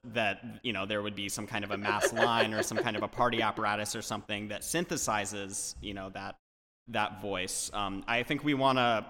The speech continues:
we wanna attend to, like, all the particularities of the forms of media, um, that, that we create as participation, because I, I think that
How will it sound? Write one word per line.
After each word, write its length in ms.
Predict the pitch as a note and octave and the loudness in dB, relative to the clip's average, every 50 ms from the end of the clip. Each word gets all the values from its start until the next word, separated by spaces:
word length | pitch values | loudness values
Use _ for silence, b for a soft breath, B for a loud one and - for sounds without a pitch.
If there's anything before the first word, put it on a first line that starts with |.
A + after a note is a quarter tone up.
| - - - | -10 -8 -4
we 100 | C3 A#2+ | -2 0
wanna 200 | A#2+ B2 B2 B2 A2+ | 2 2 2 2 2
attend 460 | G#2+ - - C3+ B2+ C3 B2+ A#2 - | 0 -2 -2 -2 0 0 0 -2 -4
to, 120 | - B2 A2 | -4 -4 -2
like, 160 | G2+ G2 F#2+ | -2 -2 -2
all 200 | F2 G2+ A2+ A2 | 0 0 0 0
the 100 | G#2 G#2+ | -2 -6
particularities 920 | - - G#2 - A2+ G#2 - - G2+ G#2+ A#2 A2+ A2 G#2+ G#2 G#2 G2+ G2+ - - | -8 -8 -8 -6 -6 -6 -6 -6 -4 -2 0 0 0 0 -2 -4 -4 -6 -4 0
of 380 | G#2 B2 C#3 D#3+ C3+ A2 G#2 - | 4 4 4 4 2 -2 -8 -12
the 60 | G2 | -12
forms 360 | - - G#2 G2+ G2+ G#2 - | -10 -10 -10 -8 -8 -10 -10
of 120 | G2+ F#2+ - | -12 -10 -10
media, 560 | G#2 G2+ G2 G2 G2 G2 G2 G2 F#2+ F#2+ - _ _ _ _ _ _ _ - | -8 -8 -8 -10 -10 -12 -12 -14 -14 -16 -16 _ _ _ _ _ _ _ -4
um, 440 | G2+ G#2+ G2 G2 G2 G2 F#2+ F#2 - - - - A#2 G2+ | 0 0 2 2 0 -2 -4 -6 -8 -10 -14 -14 -6 -2
that, 440 | A2+ A2 G#2 G2+ G2 G2 - - - _ _ _ _ _ _ _ - | 0 2 2 2 2 0 -4 -10 -20 _ _ _ _ _ _ _ -10
that 320 | G#2+ A#2 A2+ A2 G#2+ E2 | -8 -4 -2 -2 -2 -2
we 160 | G2 A2 G#2+ | -2 -4 -4
create 540 | G2+ - - - G2 A2+ A#2+ B2 A#2+ A#2 - _ - | -6 -6 -8 -8 -4 -2 -2 0 -2 -2 -4 _ -2
as 540 | - A2 B2 C3+ C#3+ C#3 B2 A#2 - - - - _ _ - | 2 4 6 6 6 4 2 -2 -6 -8 -10 -12 _ _ -6
participation, 960 | - A2+ G#2 G2 - - G2+ - - F#2+ - G2+ F#2+ F#2+ - - G2 F#2 G2 | -2 -2 -2 -2 -2 -6 -6 -6 -6 -8 -10 -12 -12 -10 -10 -10 -10 -12 -12
because 300 | G2+ G#2 G2 A2+ A2 G2 | -12 -8 -4 -2 -2 0
I, 140 | G#2+ G#2+ - - | 0 0 0 0
I 120 | A#2 A2 | 0 0
think 320 | G#2 - C#3 C3+ B2 - - | 0 0 -2 -4 -4 -2 0
that 280 | A#2+ A2+ A2 G#2 - | 0 0 0 -2 -4